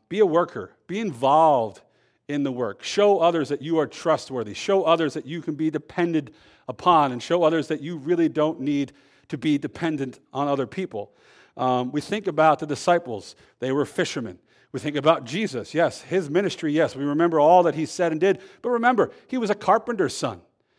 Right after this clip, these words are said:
What was his day job? Jesus was a carpenter. Jesus did work before his ministry. Um, Paul, the Apostle Paul, he was a tent maker. I don't know how good he was. I mean, I don't know how good a, a Pharisee, a zealous Jew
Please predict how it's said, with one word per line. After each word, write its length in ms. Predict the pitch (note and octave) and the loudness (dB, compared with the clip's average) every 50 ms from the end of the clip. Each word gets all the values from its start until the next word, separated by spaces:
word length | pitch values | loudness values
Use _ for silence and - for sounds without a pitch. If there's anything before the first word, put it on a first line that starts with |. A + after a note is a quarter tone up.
| _ _ _ _ _ _ _ _ _ _ _ _ _ | _ _ _ _ _ _ _ _ _ _ _ _ _
What 100 | F3 G3 | 2 2
was 120 | G#3+ G3+ | 2 2
his 140 | F#3 A3 F#3 | 0 -4 0
day 180 | E3 F#3+ G#3+ A#3+ | 4 4 4 4
job? 300 | - G#3 D3+ G#2+ F#2+ - _ _ _ | 2 -2 -4 -4 -6 -10 _ _ _
Jesus 260 | - F3 A#3+ A#3 C4+ | -10 -10 -8 -6 -6
was 160 | D4+ C4+ B3+ | -8 -6 -6
a 80 | D#4 - | -8 -6
carpenter. 460 | - - D#4 D#4+ - B3+ C#3 A#2 G2+ | -4 -4 -4 -4 -6 -8 -8 -8 -10
Jesus 420 | G2+ - E3 A3 G3+ A#3 A3 F3+ | -8 -8 -8 -8 -6 -6 -8 -8
did 220 | C#3+ D3 E3+ A3 D3+ | -2 0 2 2 2
work 500 | C3 C#3+ G#3+ A#3+ F#3+ - - - - _ _ _ _ _ _ _ | 0 0 0 0 0 -4 -10 -20 -20 _ _ _ _ _ _ _
before 320 | D3+ C#3 - F3+ F#3+ G3 | -12 -8 -2 0 0 2
his 180 | E3 G#3 G3 E3 | 2 2 0 0
ministry. 520 | E3+ G3+ B3+ E4 - - - B2+ G#2+ G2+ - _ _ _ _ _ _ _ | -2 -2 0 0 -2 -2 -8 -12 -12 -12 -16 _ _ _ _ _ _ _
Um, 280 | C3 C#3 D3 D3 D#3 D3+ | 0 2 2 2 2 0
Paul, 480 | - - - F#3+ A3 C4 A#3+ D3 - A2+ | -6 -4 2 6 8 8 8 6 4 0
the 100 | C#3 F3+ | -2 -2
Apostle 420 | F3+ - - A3 A#3 A3+ - A3 | 0 2 2 2 2 2 0 -2
Paul, 420 | - - B3 B3+ A#3 D#3+ A#2+ - - _ _ _ | 0 4 4 6 6 4 4 0 -8 _ _ _
he 140 | _ - F#3+ | _ -8 -4
was 220 | A3 A#3 G#3+ - | 0 0 0 0
a 60 | D3+ | -2
tent 300 | B2 - - G#3+ C#4 B3+ | -6 -4 -2 -2 -2 -2
maker. 360 | - B2+ A2+ - - G2+ F#2 _ _ _ _ | -6 -10 -10 -10 -14 -20 -20 _ _ _ _
I 60 | - | -8
don't 100 | C3+ A#2+ | -8 -8
know 100 | G2+ F#2 | -8 -10
how 120 | F2 G#2+ F#2+ | -10 -10 -12
good 220 | F2 C3 F3 G#3 | -4 -2 -2 -2
he 40 | E3 | -2
was. 360 | G#2+ G2 A#2 D3+ - - - _ _ _ _ _ _ - | -4 -6 -8 -8 -8 -12 -18 _ _ _ _ _ _ -14
I 20 | |
mean, 120 | A2+ A2+ A2 | -12 -10 -10
I 20 | |
don't 80 | A2+ A2 | -10 -10
know 100 | A2 G2+ | -10 -8
how 140 | A2+ A2+ G#2+ | -8 -8 -6
good 180 | A2 B2 A2+ | -6 -6 -6
a, 140 | A2 G2+ F#2 - _ _ _ _ _ | -6 -6 -8 -12 _ _ _ _ _
a 60 | A2+ - | -14 -4
Pharisee, 520 | - C#3 C3+ B2 A#2+ A2 - - B2 A2+ | -2 0 2 2 0 -2 -6 -8 -10 -10
a 60 | G#2 | -8
zealous 360 | G#2 C3 B2+ A#2+ A2+ G2 - | -4 -4 -4 -2 -4 -6 -10
Jew 380 | A2+ G#2 C3 D3 C3+ A#2+ A#2+ | -10 -6 -4 -4 -4 -4 -6